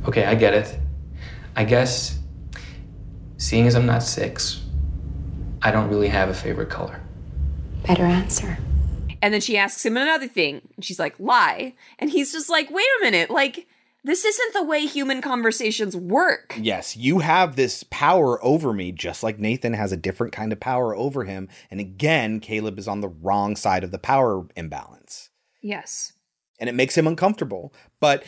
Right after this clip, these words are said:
Speaker 4: this is just a robot locked in a cage. And he still feels powerless over her.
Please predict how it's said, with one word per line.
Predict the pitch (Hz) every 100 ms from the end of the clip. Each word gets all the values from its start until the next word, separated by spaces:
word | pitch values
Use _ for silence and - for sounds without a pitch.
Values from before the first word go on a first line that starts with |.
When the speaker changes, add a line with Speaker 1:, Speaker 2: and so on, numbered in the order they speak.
| - -
Speaker 4:
this | 220
is | 277 -
just | 254 254
a |
robot | 233 240 233 226 214
locked | 226 220
in | 196
a | 180
cage. | 220 277 311 - - - - _ _ _
And | 131
he | 147
still | 135 - - 151 139 139
feels | - 123 117 107 95
powerless | - 104 95 87 85
over | - - -
her. | -